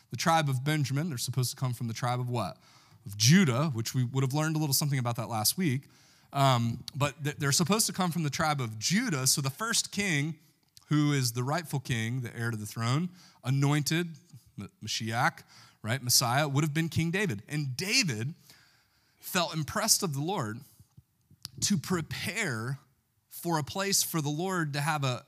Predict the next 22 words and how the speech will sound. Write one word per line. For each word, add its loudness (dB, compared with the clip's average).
a 2
permanent -6
dwelling, -4
and -4
that -4
was 0
called -6
the -4
what? -4
The -4
temple. -2
Now, 8
the 6
Lord 4
told 2
David, 2
"Your 0
hands 0
are -2
bloody, -2
so, 6
uh, 2